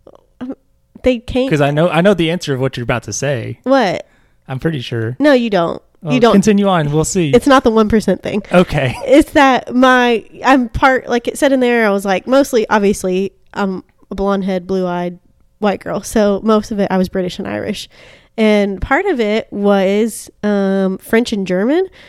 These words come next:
Speaker 2: Sure.
Speaker 1: which, which it was kind of a high part, which I was like, "Oh, okay. I didn't know I had French and
Speaker 2: I
Speaker 1: German."
Speaker 2: think that's a lot of people.
Speaker 1: Yeah, yeah, which makes sense because white people. But, um, but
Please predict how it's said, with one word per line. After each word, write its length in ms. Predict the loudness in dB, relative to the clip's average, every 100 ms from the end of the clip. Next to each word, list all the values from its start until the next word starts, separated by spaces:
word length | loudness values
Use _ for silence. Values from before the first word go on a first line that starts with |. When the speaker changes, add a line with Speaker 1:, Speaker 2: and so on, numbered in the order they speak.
| _
Speaker 2:
Sure. 320 | 0 0 0 0
Speaker 1:
which, 180 | 0 0 2
which 380 | 2 2 -4 -2
it 60 |
was 80 | -2
kind 180 | 0 0
of 40 | 2
a 40 |
high 180 | 2 0
part, 380 | -2 -8 -8 _
which 420 | -4 -4 -6 -14 _
I 80 | -4
was 100 | 0
like, 200 | -2 -4 -4
"Oh, 340 | 0 2 2 0
okay. 300 | -2 0 0
I 60 | 0
didn't 160 | -2 -2
know 80 |
I 60 | -2
had 140 | -2
French 200 | -4 -6
and 80 | -4
Speaker 2:
I 20 |
Speaker 1:
German." 140 | 0 0
Speaker 2:
think 80 | 0
that's 80 |
a 40 | -2
lot 200 | -4 -6
of 40 |
people. 260 | -8 -8 2
Speaker 1:
Yeah, 420 | 6 6 4 -2 2
yeah, 240 | 4 4
which 200 | 2 2
makes 400 | 2 2 -2 -14 -4
sense 400 | 2 2 2 -2
because 420 | -2 -2 -4 -20 _ _
white 160 | -4 -2
people. 300 | -2 -4 -6 -12 -20 -20 -2
But, 520 | 2 4 4 -2 _
um, 520 | 2 2 2 0 -2 -6 -20 _ _ _ _ -18 -18 -20
but 520 | 0 2 2 0